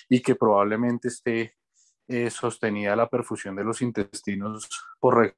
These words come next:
recanalización de pronto por la, por el arco,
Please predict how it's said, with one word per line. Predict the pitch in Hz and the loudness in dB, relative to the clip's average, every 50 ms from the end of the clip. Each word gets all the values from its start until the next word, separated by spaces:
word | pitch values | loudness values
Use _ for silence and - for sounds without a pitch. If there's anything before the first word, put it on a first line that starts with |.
| _ _ _ | _ _ _
recanalización | - 110 104 98 98 95 - 101 - - 98 98 98 | -2 0 2 2 0 0 -2 -6 -6 -6 -6 -4 0
de | 104 110 113 | 0 0 0
pronto | - 120 120 117 113 - 113 | 2 2 2 2 2 2 2
por | - 127 120 | 2 2 2
la, | 110 101 95 92 90 90 - - _ _ _ _ _ - - - - - - - - - - - - _ | 4 4 4 2 2 0 -4 -10 _ _ _ _ _ -20 -20 -18 -16 -16 -16 -14 -14 -14 -16 -16 -18 _
por | _ 127 120 113 | _ 4 4 6
el | 107 107 | 6 4
arco, | 110 110 - - 123 123 | 4 2 -2 -4 -8 -10